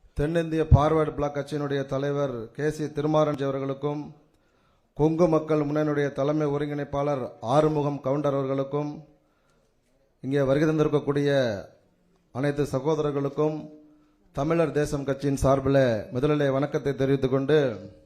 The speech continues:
தமிழகம் முழுக்க இடப்பங்கீடு எமது உரிமைங்கிற பேரில் கிட்டத்தட்ட முப்பத்தி மூணு சட்டமன்ற தொகுதிகளில்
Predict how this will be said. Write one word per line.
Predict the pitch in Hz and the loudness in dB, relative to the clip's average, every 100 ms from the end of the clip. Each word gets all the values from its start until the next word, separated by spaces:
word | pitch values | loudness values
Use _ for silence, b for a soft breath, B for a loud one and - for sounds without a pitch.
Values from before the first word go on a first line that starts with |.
| - _ _ _ _ _ _ _ _ _ _ _ | -20 _ _ _ _ _ _ _ _ _ _ _
தமிழகம் | - 143 165 165 156 | -8 -6 -4 -4 -4
முழுக்க | 147 147 147 147 165 160 151 - _ _ - _ _ _ _ _ _ _ - | -2 -2 2 4 4 4 0 -10 _ _ -20 _ _ _ _ _ _ _ -8
இடப்பங்கீடு | 143 180 180 160 160 165 156 | 2 2 4 0 0 0 0
எமது | 147 147 139 143 | 2 2 4 4
உரிமைங்கிற | 156 151 147 135 | 2 0 0 -4
பேரில் | 135 143 147 143 110 92 - _ _ _ _ _ _ _ _ _ _ _ _ _ _ | -4 -2 0 0 -2 -6 -16 _ _ _ _ _ _ _ _ _ _ _ _ _ _
கிட்டத்தட்ட | - 135 139 147 | -12 -6 -2 2
முப்பத்தி | 160 151 - 190 185 | 2 2 4 4 4
மூணு | 170 165 165 147 | 0 0 0 0
சட்டமன்ற | 143 - 180 170 160 | -2 2 2 2 0
தொகுதிகளில் | 156 156 151 151 147 147 160 170 175 | -2 -2 -2 -2 -2 0 2 2 -2